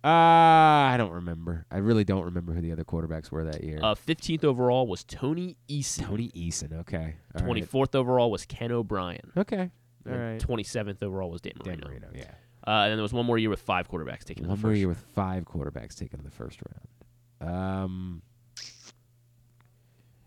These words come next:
Speaker 1: uh, Peyton Manning's year?
Speaker 2: Not Peyton Manning. Was Manning ninety-eight?
Speaker 1: Yes.
Speaker 2: This would have been the following year that
Speaker 1: Ninety-nine.
Speaker 2: five quarterbacks came out in the first round.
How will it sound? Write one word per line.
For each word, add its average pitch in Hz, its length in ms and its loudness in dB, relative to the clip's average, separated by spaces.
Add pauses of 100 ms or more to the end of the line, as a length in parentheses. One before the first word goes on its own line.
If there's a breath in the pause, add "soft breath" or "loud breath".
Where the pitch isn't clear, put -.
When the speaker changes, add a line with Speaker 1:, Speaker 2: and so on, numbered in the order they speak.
(640)
Speaker 1:
uh, 123 220 -4
Peyton 139 300 -2
Manning's 151 360 2
year? 165 160 2 (160)
Speaker 2:
Not 123 540 -2
Peyton 139 220 -2
Manning. 110 200 -2
Was 101 240 -6
Manning 120 320 -4
ninety-eight? 110 480 -4 (380)
Speaker 1:
Yes. 80 460 -6
Speaker 2:
This 107 180 -6
would 113 80 -2
have 101 100 -6
been 95 140 -6
the 92 60 -10
following 85 560 -8
year 50 320 -14 (920)
that 90 120 -8
Speaker 1:
Ninety-nine. 87 140 -12
Speaker 2:
five 92 280 0
quarterbacks - 420 -6
came 85 120 -14
out - 80 -14
in - 40 -18
the 85 60 -18
first - 260 -16
round. - 180 -20